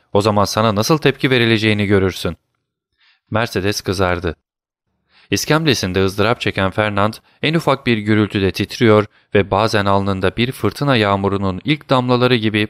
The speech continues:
boncuk boncuk biriken terleri siliyordu. "Komşu Kedrus," dedi Dantes, "bu kadar kısa bir süre için beni zor duruma düşürmeniz gerekmez.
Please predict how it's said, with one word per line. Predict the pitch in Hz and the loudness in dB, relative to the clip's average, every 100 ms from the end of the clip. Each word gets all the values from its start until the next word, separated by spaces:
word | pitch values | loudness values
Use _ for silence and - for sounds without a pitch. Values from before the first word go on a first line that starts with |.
| - | -2
boncuk | 147 156 180 - | -2 0 -2 0
boncuk | 123 113 113 - | 0 0 -2 -2
biriken | 107 101 104 104 | -2 -2 -2 -2
terleri | 101 92 92 87 | -2 -2 -2 -4
siliyordu. | - 82 80 78 78 - _ _ _ _ _ _ _ _ | -6 -6 -4 -4 -8 -12 _ _ _ _ _ _ _ _
"Komşu | 127 143 196 | -2 -2 -2
Kedrus," | 202 185 127 92 - - _ - | 2 2 2 0 -4 -18 _ -6
dedi | 87 85 | -6 -4
Dantes, | 85 80 - 76 - _ _ - | -4 -4 -8 -10 -12 _ _ -2
"bu | |
kadar | - 104 101 | 0 0 0
kısa | - - 139 | -2 -2 2
bir | 117 | 2
süre | 101 101 101 | 0 0 0
için | 95 104 101 | 0 -2 -2
beni | 123 | -2
zor | 107 107 113 | 0 0 2
duruma | 107 101 98 | 0 0 -2
düşürmeniz | 95 104 95 95 98 | -2 -4 -2 -6 -2
gerekmez. | 101 95 - 92 87 | 0 0 0 -2 -2